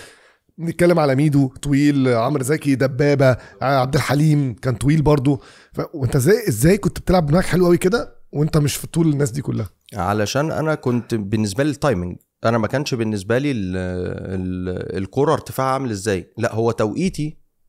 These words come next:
Speaker 2: للكره عامل ازاي. فاهم قصدي؟ وما بحاولش ادخل في التحامات فرديه،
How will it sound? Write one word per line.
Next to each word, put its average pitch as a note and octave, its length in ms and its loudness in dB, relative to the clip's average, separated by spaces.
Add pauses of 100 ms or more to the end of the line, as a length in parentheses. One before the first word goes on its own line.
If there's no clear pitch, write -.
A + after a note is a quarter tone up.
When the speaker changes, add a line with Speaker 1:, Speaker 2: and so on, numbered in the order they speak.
(120)
Speaker 2:
للكره B2 420 0
عامل A2+ 220 0
ازاي. E2+ 300 -6 (1200)
فاهم F#2+ 320 0
قصدي؟ G#2+ 280 -4
وما A#2+ 200 0
بحاولش C3 500 -2
ادخل E3+ 420 -2
في - 140 -4
التحامات A#2+ 600 -4
فرديه، A2+ 500 -2